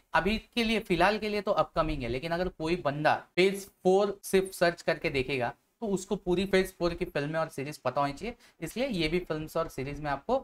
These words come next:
रिलीज डेट वाइज अभी बता रहा हूँ, क्योंकि यहाँ पे मुझे टाइमलाइन क्या है क्या नहीं है वो पता नहीं है, वो जब रिलीज होंगी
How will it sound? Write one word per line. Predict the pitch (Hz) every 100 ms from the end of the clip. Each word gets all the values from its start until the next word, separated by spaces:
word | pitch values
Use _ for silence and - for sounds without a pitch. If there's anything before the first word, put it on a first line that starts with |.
| -
रिलीज | 175 196 269 311 220
डेट | 226 180
वाइज | 160 143
अभी | 127 123
बता | 117 120
रहा | 143
हूँ, | 220
क्योंकि | - 202
यहाँ | 175 175
पे | 190
मुझे | 196 196
टाइमलाइन | 180 160 185 190 190
क्या | 175 170
है | 180
क्या | 175 165
नहीं | 180
है | 180
वो | 160
पता | 165 123 120
नहीं | 117
है, |
वो | 156
जब | 175 151
रिलीज | 143 208 151
होंगी | 170 202